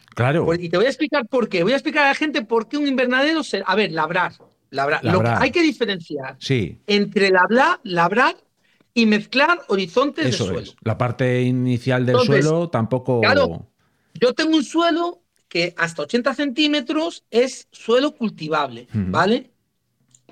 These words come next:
Speaker 2: Vale, suelo cultivable. Yo labro y a las, a las dos, tres semanas, al mes,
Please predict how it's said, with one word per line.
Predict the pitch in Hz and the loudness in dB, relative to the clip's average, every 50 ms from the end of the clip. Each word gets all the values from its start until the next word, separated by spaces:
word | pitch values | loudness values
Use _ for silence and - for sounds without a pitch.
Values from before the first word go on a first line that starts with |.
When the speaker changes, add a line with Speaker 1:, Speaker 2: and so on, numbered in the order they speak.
| _ _ | _ _
Speaker 2:
Vale, | - 139 147 139 - _ _ _ | -4 -2 -2 -2 -4 _ _ _
suelo | 202 214 254 262 254 | 0 2 2 0 0
cultivable. | 247 - - 175 151 147 135 123 117 123 - _ _ _ _ - - - _ _ _ _ - | -2 -4 -2 -2 -2 -2 -2 -4 -8 -14 -20 _ _ _ _ -20 -20 -20 _ _ _ _ 0
Yo | - 285 294 | 2 2 4
labro | 302 320 311 302 294 277 294 311 311 - - | 4 4 4 4 2 2 0 -2 -2 -4 -4
y | 226 208 | -2 0
a | 196 196 | 0 0
las, | 190 185 - - 214 202 | -2 -4 -4 -4 -4 -2
a | - 175 | 0 0
las | 165 170 165 | 0 -2 0
dos, | 165 254 262 262 - - | -2 -2 -2 -4 -6 -6
tres | - 269 262 - | -4 -4 -4 -2
semanas, | - 240 240 254 269 254 254 254 254 262 285 - - - _ _ _ | 0 0 2 2 2 2 2 0 -2 -2 -4 -8 -16 -20 _ _ _
al | - 143 151 165 | -10 -8 -4 0
mes, | 202 254 262 262 269 285 - - - - | 2 2 2 2 0 -2 -8 -14 -20 -20